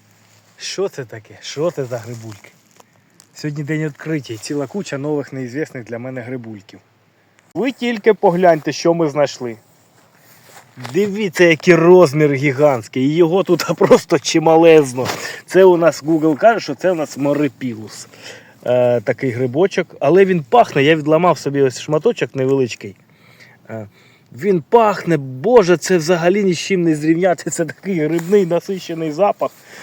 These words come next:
Я думаю, навіть грибна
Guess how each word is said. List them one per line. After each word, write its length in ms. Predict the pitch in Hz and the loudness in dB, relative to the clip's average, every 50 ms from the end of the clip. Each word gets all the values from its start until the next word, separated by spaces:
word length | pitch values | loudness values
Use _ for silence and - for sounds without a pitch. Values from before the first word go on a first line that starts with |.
| - - - - - - _ _ - - _ _ _ - _ _ _ _ _ _ _ _ _ _ _ _ - | -20 -20 -20 -20 -20 -20 _ _ -20 -20 _ _ _ -20 _ _ _ _ _ _ _ _ _ _ _ _ 0
Я 200 | 135 175 233 226 | 2 2 6 8
думаю, 340 | 208 226 214 214 214 202 | 6 8 8 10 8 8
навіть 400 | 196 196 190 196 190 170 147 143 - _ _ | 8 6 6 6 4 4 0 -4 -12 _ _
грибна 540 | - 131 135 156 180 175 165 170 185 175 156 | -6 -2 0 2 2 2 2 2 2 2 2